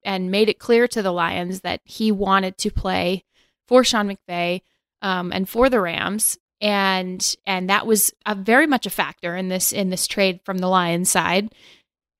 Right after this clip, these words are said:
And they went out and, and got the guy who they believe they can align.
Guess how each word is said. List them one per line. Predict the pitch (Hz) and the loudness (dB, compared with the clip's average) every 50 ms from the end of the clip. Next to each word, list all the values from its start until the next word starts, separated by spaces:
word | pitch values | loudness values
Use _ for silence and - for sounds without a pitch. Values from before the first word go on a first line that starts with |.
| _ _ - | _ _ 0
And | 226 226 220 214 214 214 214 - - - _ _ _ _ - - _ _ _ _ - - | 2 4 4 4 4 2 0 -2 -4 -6 _ _ _ _ -20 -20 _ _ _ _ -14 -2
they | - 233 240 240 | 2 4 6 6
went | 240 233 240 240 226 | 6 4 2 2 4
out | 220 220 233 240 - | 4 2 2 0 -2
and, | - 214 220 220 220 220 - - | -2 -2 0 0 -2 -2 -4 -4
and | 226 220 220 208 | -4 -2 0 0
got | 196 185 - _ | 0 0 0 _
the | - 240 | -4 0
guy | 208 196 180 180 190 208 | 2 2 2 2 2 -2
who | 208 226 226 | -2 -2 -2
they | 196 208 196 202 | -2 0 0 0
believe | 208 214 233 208 202 190 180 190 208 202 208 220 - _ _ _ - | 0 0 -2 -2 -2 -2 -2 -2 -2 -4 -6 -10 -16 _ _ _ -6
they | 202 220 208 214 | 0 0 0 2
can | 214 - 277 277 | 2 0 0 0
align. | 277 262 233 196 185 180 180 180 190 202 226 240 | 0 0 0 0 0 0 0 0 0 -2 -2 -2